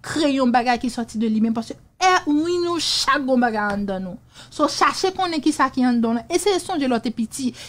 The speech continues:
ki sa te fè foli pou li, ki sa te renmen. Eseye chache sa ki te an dan la, a lepòk, ki te vibre la, ki te fè te di lò, gran, se lò a fè. Eseye pou sou pa ka, ka mete lan reyalizasyon. Paske la,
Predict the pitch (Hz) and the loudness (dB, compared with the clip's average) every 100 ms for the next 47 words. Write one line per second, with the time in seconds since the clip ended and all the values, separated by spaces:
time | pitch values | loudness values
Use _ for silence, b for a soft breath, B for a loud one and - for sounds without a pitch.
0 | - 349 349 277 262 285 254 233 247 233 | 0 0 2 2 2 0 -4 -2 0 0
1 | 202 220 208 233 247 214 214 214 233 349 | 0 -6 -6 -6 -6 -4 -2 -2 0 -2
2 | 359 B - 349 349 381 370 359 - 330 | -2 B -2 0 0 -2 -2 -4 -4 -8
3 | - 415 403 - 349 370 302 247 226 262 | -2 2 2 0 0 2 4 4 6 4
4 | 254 233 220 240 240 226 - 294 - - | 4 4 2 0 0 0 0 -2 -2 -4
5 | 285 247 233 220 294 226 214 226 247 240 | -2 0 0 4 6 6 4 4 6 6
6 | 214 - - 277 311 247 233 262 226 226 | 4 0 -8 -4 0 0 0 0 0 2
7 | 233 240 220 214 240 220 214 214 - 202 | 2 2 2 0 0 2 0 -2 -6 -6
8 | - 233 247 233 233 226 214 - 202 - | -4 -4 -4 -2 -4 -2 -6 -2 -4 -2
9 | 190 202 202 196 196 - - - 196 - | -2 -2 -4 -6 -8 -10 -10 -10 -10 -10
10 | - B B B - - 247 254 | -16 B B B 0 2 2 2